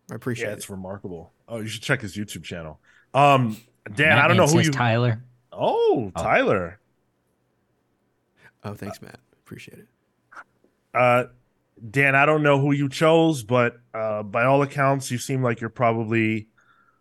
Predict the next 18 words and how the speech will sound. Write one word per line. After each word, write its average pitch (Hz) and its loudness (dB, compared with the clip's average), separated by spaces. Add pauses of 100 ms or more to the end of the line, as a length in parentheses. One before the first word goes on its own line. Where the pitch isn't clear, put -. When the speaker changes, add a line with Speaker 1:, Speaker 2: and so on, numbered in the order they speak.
(180)
Speaker 2:
a 107 -6
good 113 0
dad. 95 -4
So, 92 -6 (300)
uh, 85 -10
you 120 -2
having 120 0
to 113 -2
choose 127 2
between 117 -2 (400)
you, 107 -6
you 117 -2
choosing 156 0
your 127 2
favorite 131 -2
child, 139 2
that's 117 -4
a, 98 -4